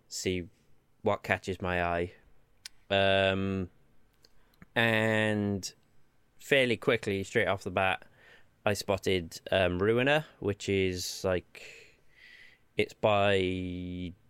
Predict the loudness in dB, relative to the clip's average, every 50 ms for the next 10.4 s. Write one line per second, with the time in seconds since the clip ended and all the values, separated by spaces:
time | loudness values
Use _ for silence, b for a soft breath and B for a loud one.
0 | _ _ -6 -6 -6 -6 -6 -4 -2 0 2 2 0 -2 0 0 2 2 0 0
1 | B B B B B B B B -18 -20 -6 -2 0 0 2 2 2 2 0 0
2 | -2 -2 -4 -4 -6 -6 -8 -10 -16 -20 -20 -20 -20 -20 -20 -20 b b b b
3 | b b b b b b b b b b -20 _ _ 2 2 4 4 4 2 0
4 | 0 0 0 0 0 -4 -6 -4 -4 -6 -6 -2 0 0 2 2 2 4 4 4
5 | 2 2 0 0 0 -2 -2 0 2 2 2 2 0 0 0 0 0 -2 -4 -2
6 | 0 0 0 0 -4 -10 -16 -14 -14 B B B B B B B -20 -16 -6 -2
7 | 0 0 2 2 2 2 0 0 0 0 0 0 0 -2 -2 -4 -4 -6 -8 -8
8 | -10 -14 -16 -18 -18 -18 -18 -18 b b b b b b b b b b b b
9 | -20 -20 -18 -18 -16 -16 -16 -16 -16 -16 -18 -20 -20 -20 -20 -20 -20 -20 -20 -18
10 | -16 -12 -10 -8 -6 -6 -6 -8